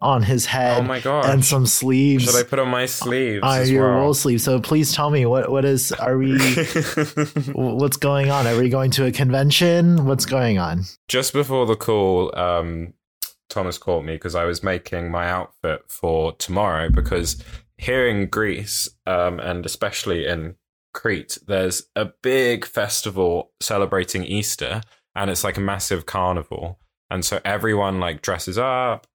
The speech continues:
Speaker 2: and puts on all these crazy different outfits, and thousands and thousands of people come. And so, um, it's usually, like, this huge thing, but then not anymore because of coronavirus just ruining everything.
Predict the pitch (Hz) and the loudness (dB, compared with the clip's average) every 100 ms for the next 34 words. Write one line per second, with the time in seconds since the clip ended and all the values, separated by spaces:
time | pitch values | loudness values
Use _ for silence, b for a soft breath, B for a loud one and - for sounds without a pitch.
0 | - 87 82 85 82 - _ - - 95 | -6 -4 -2 -4 -6 -12 _ -6 -4 -4
1 | 90 90 90 - - 90 85 87 - 95 | -4 -4 -6 -6 -4 -4 -6 -10 -8 -6
2 | 92 - 92 85 - - 85 - 120 113 | -6 -4 -2 -2 -4 -12 -14 -4 -2 -2
3 | 101 85 90 87 82 87 - 80 85 87 | -4 -8 -6 -4 -6 -8 -16 -18 -12 -6
4 | 82 82 _ _ _ - 92 - 98 87 | -6 -8 _ _ _ -6 -4 -2 0 2
5 | 87 87 87 85 85 85 95 - 92 90 | 2 2 2 0 -2 -6 -6 -6 -4 -4
6 | 85 87 - 110 98 - 92 90 90 - | -4 -4 -4 -2 -2 -2 -2 -2 -4 -6
7 | 90 92 87 87 87 87 101 _ _ _ | -4 -2 -2 -2 -4 -6 -8 _ _ _
8 | _ _ 101 104 98 95 90 90 90 85 | _ _ -4 -2 0 0 0 2 2 0
9 | 82 90 80 82 73 - - 104 95 92 | -4 -6 -4 -6 -8 -14 -8 -2 0 0
10 | 85 85 82 85 - - 85 92 87 87 | 0 0 0 -2 -8 -12 -10 -6 -4 -4
11 | 85 95 92 90 - 104 | -6 -6 -6 -8 -6 -6